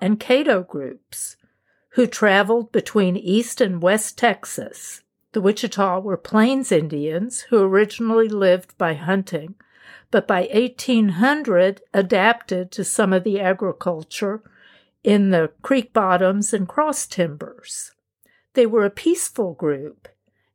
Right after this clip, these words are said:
and lived in grass huts similar to the Caddos.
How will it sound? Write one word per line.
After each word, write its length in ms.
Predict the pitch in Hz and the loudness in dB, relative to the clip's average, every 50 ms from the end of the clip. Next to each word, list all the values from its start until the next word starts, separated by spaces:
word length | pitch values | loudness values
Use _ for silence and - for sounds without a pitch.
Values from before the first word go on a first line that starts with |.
| _ | _
and 240 | - 202 214 208 202 | 0 0 2 2 4
lived 280 | 220 220 220 220 220 - | 4 4 2 2 0 0
in 200 | 220 190 190 190 | -2 0 0 0
grass 460 | - 196 185 208 254 302 - - - | 0 2 2 2 0 -2 -4 -4 -4
huts 280 | 226 202 196 202 - | -2 -2 -2 -4 -4
similar 460 | - - - 220 180 180 185 190 185 180 | -6 -4 -2 -2 -2 -2 -4 -4 -6 -10
to 180 | - - - | -12 -16 -8
the 120 | 180 170 - | -6 -6 -6
Caddos. 880 | - - 254 254 254 254 202 180 - - - _ _ - - - - | -6 -4 -2 -2 -2 -2 -4 -8 -10 -14 -18 _ _ -16 -16 -16 -16